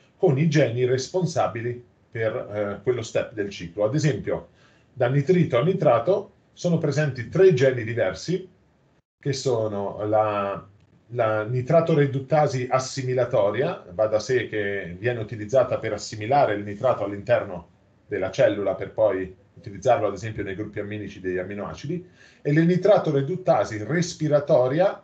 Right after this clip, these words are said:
la nar G, e periplasmica, la nap A. Anche questa in realtà è una respiratoria, ma è, ehm, ehm,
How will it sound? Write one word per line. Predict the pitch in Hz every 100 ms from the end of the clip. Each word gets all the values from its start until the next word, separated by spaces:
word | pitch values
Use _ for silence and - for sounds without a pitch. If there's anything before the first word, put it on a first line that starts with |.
| _
la | - 107
nar | 107 113
G, | 107 107 113 160 - _ _ _
e | 156 180 -
periplasmica, | 170 156 156 123 87 87 98 95 95 104
la | 127 117
nap | 107 - -
A. | 104 85 92 -
Anche | 123 127
questa | 120 123 117
in | 104
realtà | 98 123 104
è | 90
una | 101 104
respiratoria, | 113 - 151 147 - 101 110 104
ma | 98 104
è, | 107 107 - _ _
ehm, | 101 95 95 95 92 87 82 -
ehm, | 95 92 90